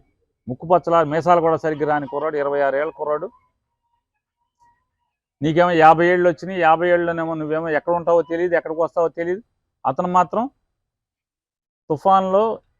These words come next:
ఐదు రోజులు, ఆరు రోజులు కంటిన్యూస్గా జనాల్లో తిరుగుతానన్నాడు, జనం బాగోగులు పట్టించుకున్నాడు, భోజనాలు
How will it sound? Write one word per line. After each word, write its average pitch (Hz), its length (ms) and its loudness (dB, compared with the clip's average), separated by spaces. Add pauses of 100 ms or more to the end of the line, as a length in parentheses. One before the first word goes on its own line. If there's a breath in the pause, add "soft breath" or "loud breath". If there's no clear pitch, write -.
(1160)
ఐదు 156 220 0
రోజులు, 165 240 2 (120)
ఆరు 165 180 2
రోజులు 165 240 2 (120)
కంటిన్యూస్గా 165 580 -6 (100)
జనాల్లో 151 400 -2
తిరుగుతానన్నాడు, 131 720 -4 (160)
జనం 151 220 -4 (240)
బాగోగులు 160 440 4
పట్టించుకున్నాడు, 127 600 -8 (640)
భోజనాలు 180 420 4